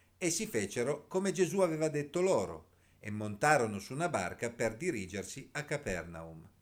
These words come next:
Chissà quali discorsi stavano facendo tra di loro. È possibile che fossero un po' delusi. Forse Gesù non era davvero il Messia, visto che non aveva accettato di essere incoronato re.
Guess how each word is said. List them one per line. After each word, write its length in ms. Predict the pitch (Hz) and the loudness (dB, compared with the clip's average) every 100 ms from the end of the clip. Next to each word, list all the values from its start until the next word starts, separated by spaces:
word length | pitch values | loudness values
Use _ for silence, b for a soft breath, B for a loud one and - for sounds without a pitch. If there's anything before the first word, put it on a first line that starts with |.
| _ _ b b b b b - | _ _ b b b b b -8
Chissà 480 | - - 233 226 | -4 2 6 6
quali 260 | - 147 147 | 6 4 4
discorsi 640 | 143 127 - 151 160 151 127 | 0 -4 2 6 6 2 -2
stavano 420 | - 131 127 123 | 2 4 4 -2
facendo 480 | - 117 127 123 113 | -2 -2 -2 -2 -2
tra 160 | 110 | -2
di 120 | 104 101 | -2 -2
loro. 440 | 92 80 80 - _ _ _ _ - | -4 -4 -8 -18 _ _ _ _ -12
È 100 | 107 | -10
possibile 800 | - 139 - 95 90 104 113 - b b | -4 -4 -4 -6 -4 -2 -2 -6 b b
che 140 | - | -8
fossero 440 | 131 156 151 156 147 | 0 2 4 4 4
un 100 | 147 | 4
po' 120 | 156 | 4
delusi. 560 | 151 175 202 143 98 113 143 B | 6 6 6 4 2 -6 -12 B
Forse 440 | - 240 240 190 | 6 8 8 6
Gesù 300 | 147 151 160 | 2 2 4
non 180 | 185 165 | 4 4
era 200 | 156 151 | 4 4
davvero 340 | 143 143 160 | 2 4 4
il 80 | 156 | 4
Messia, 640 | 151 151 - 220 175 165 165 b b b | 0 -4 -4 -2 0 0 -4 b b b
visto 360 | 135 165 170 | -2 2 4
che 120 | 156 147 | 4 2
non 160 | 147 | 2
aveva 300 | 143 147 143 | 4 6 6
accettato 640 | 131 - 127 - 147 147 139 | 4 0 -4 4 4 4 0
di 100 | 127 | -2
essere 360 | 127 - 123 | -2 -2 -2
incoronato 680 | 120 120 123 123 120 117 117 | -2 0 0 0 0 2 2
re. 320 | 110 90 - | 0 -2 -6